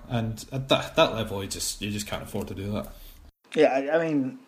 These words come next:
Speaker 2: the second goal was important, and let's talk about it, because again, it's another comedy of errors, really, Martin. Uh, Gary Mackay-Steven, not entirely sure what he's doing, but he is simultaneously playing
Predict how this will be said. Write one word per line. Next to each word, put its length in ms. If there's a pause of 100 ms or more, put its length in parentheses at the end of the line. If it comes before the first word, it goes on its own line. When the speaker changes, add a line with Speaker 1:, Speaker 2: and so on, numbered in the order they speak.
Speaker 2:
the 80
second 260
goal 220
was 260
important, 480
and 380
let's 260
talk 220
about 260
it, 60
because 200
again, 380
it's 180
another 340 (500)
comedy 440
of 80
errors, 440
really, 200
Martin. 460
Uh, 380
Gary 180
Mackay-Steven, 920 (100)
not 280
entirely 360
sure 200
what 100
he's 80
doing, 260
but 120
he 100
is 200
simultaneously 680
playing 300